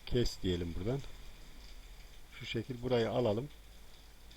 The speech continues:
Diğer bölümde anakartın arka tarafındaki bölüm burasıydı. Buraya yapıştıralım. Yol kopunu nasıl yapacağımızı gösterelim bu amaçla. Şu bizim kulaklığımızın değdiği bölüm.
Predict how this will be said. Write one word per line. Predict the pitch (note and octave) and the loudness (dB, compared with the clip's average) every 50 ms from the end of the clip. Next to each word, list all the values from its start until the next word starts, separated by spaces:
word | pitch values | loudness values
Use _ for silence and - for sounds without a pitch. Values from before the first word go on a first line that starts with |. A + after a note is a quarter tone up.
| - - - - - - - - - - - - - - - | -16 -16 -16 -16 -16 -16 -14 -14 -12 -12 -10 -10 -10 -4 4
Diğer | D3+ D3+ D#3 D3 C3 A#2+ | 8 10 10 10 10 8
bölümde | B2 B2 A#2+ B2 A#2+ A2+ A2+ C#3 D3 C#3+ - - - - - - | 6 8 8 8 6 6 6 4 4 2 0 -4 -10 -12 -8 -2
anakartın | A#2+ B2 A#2+ A#2+ - B2 A#2 - - A#2+ | 2 2 2 4 4 2 2 2 2 0
arka | A#2+ A#2+ A#2+ - - | 0 0 0 0 0
tarafındaki | - B2 A#2 A2 A2 A#2+ A2 G#2 - A#2 G#2 | 2 4 4 4 4 2 0 -2 -2 0 2
bölüm | A2 A2 A#2 A2 A2 | 4 4 6 6 6
burasıydı. | B2 C3+ B2 A2 - - A2 G2+ G2 C#3+ D3+ C#3 - | 8 8 8 8 8 6 2 2 4 2 2 0 2
Buraya | - D3 C#3 B2+ B2+ C#3+ D3 | 4 8 8 10 10 8 8
yapıştıralım. | C3+ C3 B2 A2+ - - - - G#2+ G2 G2 A#2 D#3 F3+ - - - - - - - - - - - - - - - - - - - - - - A#2 A2 A#2 | 8 6 6 6 6 2 0 2 4 4 6 6 4 2 0 -4 -12 -14 -14 -14 -14 -14 -16 -14 -14 -14 -14 -12 -12 -12 -12 -12 -12 -12 -10 -10 -8 -2 2
Yol | A#2 A#2 A#2+ A#2 | 6 6 6 4
kopunu | - - A2+ - - A#2+ A#2+ A#2 | 4 0 0 2 4 4 6 6
nasıl | A#2 A2 - - A#2+ A2 - - - A2+ | 6 4 4 2 -2 -2 -2 -4 -4 -2
yapacağımızı | G2+ F#2+ - G#2+ G2 G2+ G2+ G2 G2 F#2+ G2 | -2 0 0 2 2 2 2 2 2 0 0
gösterelim | F2+ G2 F#2 - - F#2+ F2 F2 F#2 A2+ D#3+ D#3 - - - - - | 0 0 0 0 0 0 0 0 2 0 0 -2 -4 -10 -12 -8 -4
bu | - F#2 | 0 0
amaçla. | E2+ E2+ F2 F2 - - - D3 D3 - - - - - - - - - | 0 0 0 -2 -2 -2 -4 -6 -6 -6 -10 -14 -14 -14 -14 -14 -12 -6
Şu | - - G3 F3 | -2 2 2 4
bizim | D3+ D3 C#3 D#3 F#3 E3+ - - - - - - - - | 4 4 6 6 6 4 4 -6 -12 -16 -16 -16 -6 4
kulaklığımızın | - D3 D3 C#3 - - D3 C#3+ C#3 C#3 D3 C#3 B2+ | 8 10 10 12 10 8 6 6 6 6 6 6 8
değdiği | C3 C3+ B2+ A#2 B2+ B2 A2 G2+ | 8 8 8 8 8 6 6 6
bölüm. | G2+ G#2+ B2+ E3+ F#3 | 6 6 6 6 4